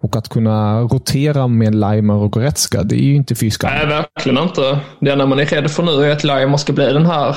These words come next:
Speaker 2: nya mittfältaren som Bayern München plockar in från en toppkonkurrent och som sen skjutsar bort på bänken och försvinner efter ett och ett, ett och ett halvt år.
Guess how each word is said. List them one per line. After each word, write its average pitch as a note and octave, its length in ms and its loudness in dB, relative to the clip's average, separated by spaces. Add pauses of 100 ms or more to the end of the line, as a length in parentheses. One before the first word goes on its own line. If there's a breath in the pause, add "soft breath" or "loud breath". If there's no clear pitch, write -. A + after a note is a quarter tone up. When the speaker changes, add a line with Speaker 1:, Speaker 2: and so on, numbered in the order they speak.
(140)
Speaker 2:
nya C#3+ 280 2
mittfältaren C#3 720 0
som D3 120 2
Bayern D3 260 2
München C#3+ 260 0
plockar C#3 340 0
in B2+ 180 0
från C3+ 120 -2
en C3+ 100 2
toppkonkurrent C3+ 920 0
och D3 80 0
som C3+ 120 2
sen C3 300 0
skjutsar C3+ 340 0
bort C#3 260 0
på C#3 60 -4
bänken C3 500 0
och C3+ 120 0
försvinner C3+ 520 2
efter C#3 240 0
ett C#3 300 -4
och C#3 280 0
ett, D3 100 -4 (180)
ett D3 120 0
och C3 100 -2
ett - 100 -2
halvt C3+ 300 0
år. C#3+ 240 0